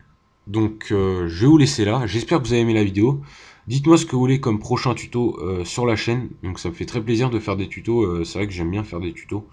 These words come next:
Donc, euh, j'espère que le tuto vous aura aidé. Surtout aux gens qui font des vidéos sur YouTube comme moi. Puis aux autres personnes aussi qui font pas de vidéos mais qui, voilà, qui bidouillent un peu sur, euh, sur Sony Vegas. Donc voilà. Euh, après, euh,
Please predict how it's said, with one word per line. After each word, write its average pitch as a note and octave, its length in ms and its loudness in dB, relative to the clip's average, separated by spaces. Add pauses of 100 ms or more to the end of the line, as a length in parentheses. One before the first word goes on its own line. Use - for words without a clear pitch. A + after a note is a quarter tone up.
(640)
Donc, F#2+ 260 -4
euh, F#2 500 0
j'espère G#2 320 -2
que A#2+ 140 -2
le A2 60 2
tuto A#2 260 -4
vous G2+ 240 0
aura F#2 200 0
aidé. G#2 380 0
Surtout A2+ 380 -4
aux A2+ 200 4
gens G2+ 140 0
qui G2+ 160 -12
font G2+ 160 -6
des F#2 100 -2
vidéos F#2 240 -2
sur F#2+ 240 -6
YouTube F#2 340 -6 (280)
comme A2 180 0
moi. G#2 300 -2 (560)
Puis G#2 180 2
aux F#2+ 240 2
autres F#2+ 240 -2
personnes G#2 320 -2
aussi G2+ 240 -2
qui - 140 -16
font E2+ 280 -6
pas F#2 140 -4
de F2+ 40 -6
vidéos G2+ 280 0
mais F2+ 160 -2
qui, E2+ 400 -6
voilà, F2 260 -2
qui G2 200 -8
bidouillent F#2+ 360 -2
un F2 80 -2
peu G2 160 -6
sur, D#2+ 300 -4
euh, D2 160 -6
sur - 180 -8
Sony F2+ 260 -6
Vegas. F2 400 -6 (960)
Donc G2+ 180 2
voilà. G#2 360 2 (540)
Euh, A2 340 4
après, E3+ 540 4
euh, A2 240 4